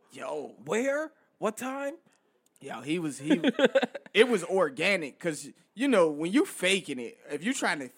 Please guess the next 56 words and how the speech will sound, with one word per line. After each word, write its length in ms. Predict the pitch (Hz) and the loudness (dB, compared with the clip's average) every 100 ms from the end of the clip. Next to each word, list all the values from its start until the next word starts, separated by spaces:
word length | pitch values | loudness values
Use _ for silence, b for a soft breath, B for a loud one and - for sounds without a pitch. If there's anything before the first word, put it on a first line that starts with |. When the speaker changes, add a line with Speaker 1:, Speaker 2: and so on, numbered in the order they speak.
| - | -2
Speaker 1:
fake 320 | 175 175 - | 0 -2 -6
talk 280 | 180 156 - | -6 -6 -6
to 80 | 156 | -10
somebody 440 | 185 165 160 160 | -6 -2 -2 0
about 220 | 160 156 151 | 0 -2 -4
some 80 | |
shit, 360 | 156 175 160 156 | -10 -8 -8 -8
you 180 | 170 208 | -6 -4
ain't 220 | 202 175 | -2 -4
gonna 180 | 151 143 | -4 -4
be, 220 | 135 147 | -4 -6
like, 260 | 131 120 123 | -6 -8 -12
superly 880 | - - - 143 131 131 127 127 117 | -10 -8 -6 -6 -6 -8 -6 -6 -10
surprised. 720 | - 113 131 127 120 101 - | -12 -14 -10 -10 -10 -14 -20
Like, 120 | 120 | -20
he, 240 | 131 185 226 | -10 -8 -8
you 300 | 127 220 285 | -4 -4 -4
can 160 | 165 | -6
hear 180 | 143 156 | -8 -8
the 80 | 117 | -8
shock 400 | - 165 - - | -6 -4 -4 -6
in 80 | 123 | -6
Speaker 2:
Oh, 120 | 165 | -6
Speaker 1:
his 80 | 120 | -4
Speaker 2:
yeah. 160 | 139 | -2
Speaker 1:
voice 260 | 131 - - b b b b _ | -2 -4 -12 b b b b _
that 260 | 143 135 - _ b | -8 -8 -12 _ b
he 220 | - 254 226 | -2 2 2
had 200 | 160 131 | 0 -2
no 160 | 160 | 0
idea 360 | 147 143 147 120 | 0 -2 -4 -4
that 160 | 123 | -6
Bone 260 | 127 123 117 | -6 -8 -8
Thugs 320 | 127 117 107 | -8 -8 -10
was 140 | 113 107 | -14 -10
coming 300 | 151 135 123 | -8 -6 -6
here, 300 | 135 127 139 B 117 | -8 -8 -12 B -14
and 100 | 127 | -10
Speaker 2:
No, 120 | 180 | -2
Speaker 1:
he 80 | 208 | 0
Speaker 2:
he 60 | 208 | 2
Speaker 1:
wants 320 | 147 165 180 | 0 0 0
Speaker 2:
really 140 | 170 | 0
Speaker 1:
to 120 | 151 | 0
go 60 | 143 139 | 2 0
Speaker 2:
didn't. 80 | |
Speaker 1:
see 200 | 113 165 | -2 -6
them 220 | 143 117 110 | -6 -6 -6
motherfuckers. 440 | 117 117 113 - | -10 -14 -18 -12
Speaker 2:
He, 220 | 160 156 | -8 -8
he 320 | 135 131 165 | -8 -12 -10
really 300 | 165 156 147 | -6 -6 -6
had 240 | 143 131 127 | -8 -10 -10
no 220 | 147 156 | -6 -6
idea. 420 | 156 156 156 104 139 | -6 -8 -10 -10 -10
Speaker 1:
And 220 | 139 | -10